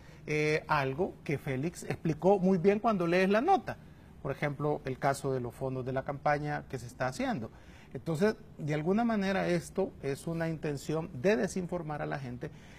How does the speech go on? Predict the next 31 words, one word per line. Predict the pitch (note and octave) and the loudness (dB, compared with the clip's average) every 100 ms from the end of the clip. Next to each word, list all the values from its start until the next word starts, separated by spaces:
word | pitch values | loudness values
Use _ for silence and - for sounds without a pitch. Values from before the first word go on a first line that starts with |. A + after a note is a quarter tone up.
| - | -4
y | C#3+ | 0
esto | C#3 F3+ | 2 4
solo | F#3 F3+ | 4 8
tiene | G3 | 6
una | F#3 | 6
explicación. | E3+ D#3 E3 D3+ C#4 E3 - - - - - - - | 2 -2 -2 -2 -2 -4 -12 -20 -20 -20 -20 -18 -6
Eh, | B2+ B2 B2 A#2+ A#2+ A#2+ - | -4 -2 -2 -4 -6 -6 -4
las | B2 - | -4 -4
encuestas, | A2 D#3 G3 A#3 | -4 0 2 0
cuando | - E3+ D#3 | -2 -6 -4
tú | D#3+ | -2
las | D#3 | -2
vas | C#3+ A#2+ | -2 -4
viendo, | A#2+ A#2 A#2+ | -6 -6 -6
y | |
las | A2+ - | -6 -8
encuestas | A2 F#3+ G#3 G#3+ | 2 2 2 -2
que | - | -4
ellos | D#3+ D3+ | -6 -6
tienen, | B2 A2 D3 - - - - | -6 -6 -6 -10 -16 -18 -12
están | - F3+ F#3+ | 0 4 4
diciendo | F#3+ F3+ F3 E3+ | 4 2 0 0
que | |
esto | E3 F3 | -2 -2
se | D#3 | -2
va | C3+ | 0
a | D3 | 0
resolver | D#3 C#3+ C3+ D3+ | 0 -4 -2 -2
en | D3 | -2
primera | B2+ A#2+ A2+ | -4 -4 -6
ronda. | A2+ E3+ G3+ A2 | 0 2 2 0